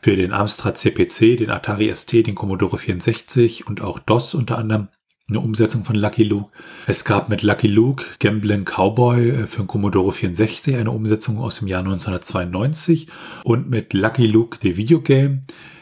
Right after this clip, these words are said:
gab's, äh, für das C D I von Philips eine Umsetzung aus dem Jahr neunzehnhundertsechsundneunzig. Und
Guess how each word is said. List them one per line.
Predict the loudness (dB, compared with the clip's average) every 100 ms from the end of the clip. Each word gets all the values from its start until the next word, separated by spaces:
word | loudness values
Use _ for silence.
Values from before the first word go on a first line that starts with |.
| _
gab's, | 0 0 -2 -4
äh, | -2 -2
für | -2 -2 -2
das | -4 -2 -2 -2 -6 -10 -2
C | 0
D | 2
I | 2 2
von | 2 0 -4 -4 -10
Philips | 0 2 2 -2 -6
eine | -4 -4
Umsetzung | -6 -6 -6 -6 -8
aus | -8
dem | -8 -6
Jahr | -6
neunzehnhundertsechsundneunzig. | -6 -8 -6 -2 -4 -4 -14 _ _ -4 -4 -4 -6 -8 -12 -14 -14 2
Und | 4 4 2 -2